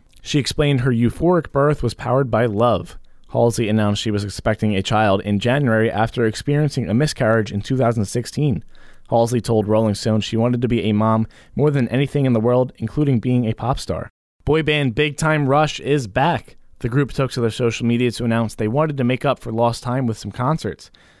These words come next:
They're set to perform two shows in December, with one in Chicago and one in New York City.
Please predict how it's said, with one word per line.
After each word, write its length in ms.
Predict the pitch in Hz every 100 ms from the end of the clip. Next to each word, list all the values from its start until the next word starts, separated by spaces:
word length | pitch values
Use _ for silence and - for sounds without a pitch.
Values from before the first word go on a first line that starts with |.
| _
They're 160 | 127 123
set 220 | 139 123
to 80 | -
perform 340 | - 120 107
two 220 | - 196
shows 340 | 196 165 156 131
in 140 | 123
December, 460 | 120 - 131 131 143
with 240 | 117 -
one 220 | 127 131 117
in 100 | 117
Chicago 520 | - 117 123 123 120
and 220 | 113 117
one 240 | 110 127
in 160 | 147 123
New 80 | 120
York 260 | 127 127
City. 340 | - 156 120